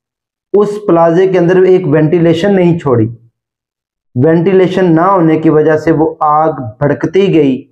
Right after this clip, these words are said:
ऐसी आग भड़की कि वहां पर जो बेचारे नौजवान, बिल्कुल यंग बच्चे, जो कि कोई अपनी माँ का सहारा था, कोई अपनी बहन का सहारा था, कोई अपने घर वालों की कफालत करता था,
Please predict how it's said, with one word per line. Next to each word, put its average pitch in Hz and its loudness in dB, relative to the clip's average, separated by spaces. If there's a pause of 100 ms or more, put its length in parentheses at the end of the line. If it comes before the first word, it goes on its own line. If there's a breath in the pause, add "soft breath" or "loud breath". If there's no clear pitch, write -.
(800)
ऐसी 180 0
आग 160 0
भड़की 143 0 (1200)
कि 165 2
वहां 151 0
पर 175 0
जो 160 2
बेचारे 160 0
नौजवान, 151 0
बिल्कुल 202 0
यंग 185 0
बच्चे, 139 -2 (500)
जो 143 0
कि 165 0
कोई 165 2
अपनी 160 0
माँ 151 0
का 175 0
सहारा 151 -2
था, 147 -2
कोई 156 -2
अपनी 151 0
बहन 147 0
का 185 -2
सहारा 147 -2
था, 143 -4
कोई 151 -2
अपने 160 0 (640)
घर 160 0
वालों 214 0
की 202 -2
कफालत 165 -2
करता 143 -2
था, 143 -2